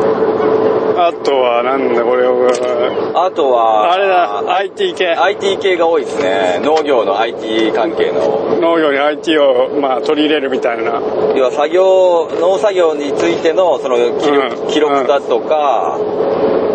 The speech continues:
Speaker 1: ん。
Speaker 2: まあ、あの、生育調査ないし、それから、あとなんかコスト管理をするとか、
Speaker 1: そうだね。
Speaker 2: まあ、そういうところまでを考えた、あの、なんだっけ、クラウド、クラウドって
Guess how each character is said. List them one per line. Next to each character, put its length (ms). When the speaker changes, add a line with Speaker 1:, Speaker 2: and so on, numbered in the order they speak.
Speaker 1:
ん。 20
Speaker 2:
ま 80
あ、 200
あ 40
の、 100
生 200
育 140
調 200
査 680
な 120
い 60
し、 160
そ 140
れ 100
か 120
ら、 560
あ 80
と 60
な 100
ん 40
か 100
コ 140
ス 100
ト 120
管 220
理 100
を 60
す 140
る 100
と 100
か、 440
Speaker 1:
そ 140
う 40
だ 180
ね。 260
Speaker 2:
ま 60
あ、 40
そ 160
う 40
い 20
う 40
と 80
こ 100
ろ 100
ま 120
で 340
を 100
考 220
え 80
た、 320
あ 40
の、 520
な 100
ん 20
だ 80
っ 20
け、 100
ク 160
ラ 140
ウ 60
ド、 200
ク 80
ラ 100
ウ 40
ド 80
っ 20
て 60